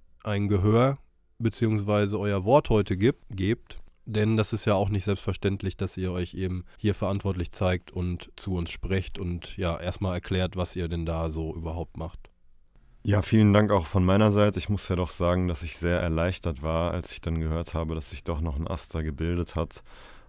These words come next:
Speaker 2: und die Hochschulpolitik nicht komplett brach liegt. Wir müssen jetzt leider zum Ende kommen. Vielen Dank, dass ihr hier wart und, äh, euch mit unseren Fragen auseinandergesetzt habt.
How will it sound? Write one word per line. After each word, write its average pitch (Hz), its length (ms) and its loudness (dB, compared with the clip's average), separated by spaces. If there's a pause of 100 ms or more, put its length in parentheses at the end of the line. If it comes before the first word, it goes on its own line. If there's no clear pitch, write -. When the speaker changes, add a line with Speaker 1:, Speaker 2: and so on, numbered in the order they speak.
(120)
Speaker 2:
und 85 440 -4 (120)
die 85 200 -2
Hochschulpolitik 82 880 -4
nicht 85 180 -2
komplett 85 420 -4
brach 73 340 -4
liegt. - 380 -4 (480)
Wir 90 200 2
müssen 104 320 2
jetzt 87 220 -2
leider 90 320 2
zum 85 200 -6
Ende 92 240 0
kommen. 87 500 -2
Vielen 90 340 0
Dank, 87 220 -2
dass - 160 -12
ihr 87 100 -4
hier 87 240 0
wart 80 420 -2 (600)
und, - 600 -6
äh, 80 360 -2 (420)
euch 78 440 -8
mit 82 140 -6
unseren 78 300 -2
Fragen 82 380 0
auseinandergesetzt 80 960 -4
habt. - 380 -6